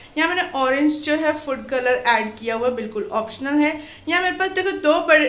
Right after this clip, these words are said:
दो डब्बे में ना ब्रेड क्रम्स है, एक में मैं used रखती हूँ और एक में untouched होता है। तो ये used वाला पहले मैं इसमें डालूँगी, उसको मैं अलग ही रखती हूँ, untouched के साथ मैं mix नहीं करती। तो पहले मैंने वो डाल दिया है,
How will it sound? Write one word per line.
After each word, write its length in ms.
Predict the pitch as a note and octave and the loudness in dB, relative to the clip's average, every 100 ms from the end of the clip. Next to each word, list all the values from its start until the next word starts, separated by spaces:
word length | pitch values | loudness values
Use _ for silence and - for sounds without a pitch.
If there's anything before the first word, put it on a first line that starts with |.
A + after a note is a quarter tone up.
| C4+ | 0
दो 360 | B3 G#3+ D4+ | -4 -2 0
डब्बे 300 | F4 D#4+ D4+ | 2 0 2
में 120 | D4+ D#4 | 0 2
ना 100 | E4 | 0
ब्रेड 360 | B3+ A#3 A3 | 0 0 0
क्रम्स 280 | C#4 C#4 C#4+ | -2 -2 0
है, 160 | D4+ D4 | -2 2
एक 300 | B3+ B3+ C#4+ | 4 4 0
में 120 | D4+ | 0
मैं 120 | D#4+ G#3+ G#3 | 2 0 -2
used 360 | C4+ D4+ - | -2 0 0
रखती 320 | E4 E4 E4+ | -2 -2 -4
हूँ 220 | E4+ F4+ F4+ | -2 -2 2
और 120 | C4 | 0
एक 180 | A#3 B3+ | 0 -4
में 120 | A#3+ | -4
untouched 560 | A3+ A3 A3+ G#3+ - | -4 -4 -6 -4 -4
होता 260 | G3+ - F3+ | -6 -10 -12
है। 200 | C#3 - - - - - | -12 -14 -20 -20 -20 -2
तो 60 | D4 | 2
ये 160 | D#4 | 2
used 440 | D4 D4 F4 F4+ F#4 | 2 2 2 0 0
वाला 180 | D#4+ | 2
पहले 260 | E4 D#4+ D4 | 2 2 0
मैं 120 | C#4 | -2
इसमें 260 | C#4 C4+ A#3 | -4 -4 -2
डालूँगी, 640 | G#3 F#3+ G#3 G3+ D4 - - | 0 -2 -6 -8 -10 -10 -6
उसको 240 | D4 F4+ | -4 -2
मैं 120 | F4+ | -4
अलग 360 | F4+ C4+ C4+ C#4+ | 0 2 2 -2
ही 80 | E4+ | -2
रखती 380 | D#4+ D#4 C#4 C4 | -4 -4 -8 -6
हूँ, 260 | C#4 - - - - | -6 -8 -14 -20 -4
untouched 460 | C4+ C#4+ D4+ D4+ - | -2 0 0 0 -2
के 100 | D4+ | -2
साथ 260 | D4+ C4+ | -2 -2
मैं 140 | D4+ D4+ | -2 -2
mix 340 | A#3 A#3 - | -4 -4 -4
नहीं 200 | A3+ G#3 | -6 -8
करती। 380 | - F3+ G3+ F#3 F#3 F#3 - - - | -8 -10 -12 -14 -14 -14 -20 -20 -10
तो 60 | C4 | -6
पहले 200 | B3+ C4 | -4 -2
मैंने 180 | C4 B3 | -2 -4
वो 220 | G#3+ A#3 | 0 2
डाल 260 | C4 D4 D4+ | 6 4 4
दिया 200 | D4+ D4+ | 2 2
है, 300 | D#4 G#4 | 0 -4